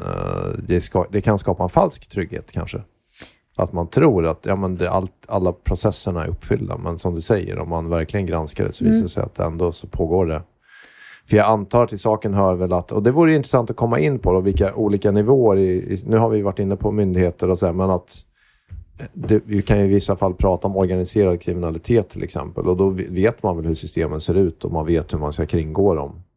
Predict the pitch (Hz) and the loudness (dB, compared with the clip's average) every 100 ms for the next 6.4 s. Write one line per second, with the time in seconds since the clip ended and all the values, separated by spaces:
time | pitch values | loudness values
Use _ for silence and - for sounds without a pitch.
0 | _ - - - 50 50 - - _ 98 | _ -8 -6 -4 -6 -8 -10 -14 _ 0
1 | 95 104 104 95 92 - _ - _ _ | 4 4 4 2 -2 -8 _ -20 _ _
2 | _ 104 90 87 107 92 85 87 85 85 | _ -2 -2 2 0 2 0 0 -2 -2
3 | 82 - 98 90 - - _ _ _ _ | -2 0 0 -2 -8 -20 _ _ _ _
4 | _ _ _ 85 - 85 - 80 80 80 | _ _ _ -4 0 -2 -2 -6 -4 -4
5 | 76 78 82 78 76 76 78 82 82 - | -4 -4 -2 0 0 0 0 -2 -2 -2
6 | 107 - 90 | -4 -4 -6